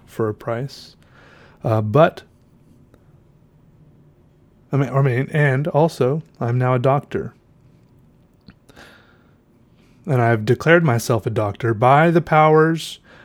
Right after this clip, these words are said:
vested in me by the state of North Carolina and whatever resides in the heavens above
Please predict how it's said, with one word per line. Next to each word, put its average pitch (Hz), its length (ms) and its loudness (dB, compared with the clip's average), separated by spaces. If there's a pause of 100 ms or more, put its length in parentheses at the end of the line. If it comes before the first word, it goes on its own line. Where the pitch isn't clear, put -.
(140)
vested 160 440 0
in 160 160 2
me 156 280 0
by 147 520 0
the 156 160 -4
state 139 400 -4 (300)
of 135 160 -4
North 131 280 -2
Carolina 143 760 -2 (1600)
and 131 420 -4 (240)
whatever 135 380 0
resides 135 640 -2
in 135 100 -4
the 143 120 -4
heavens 127 520 -4
above 107 800 -6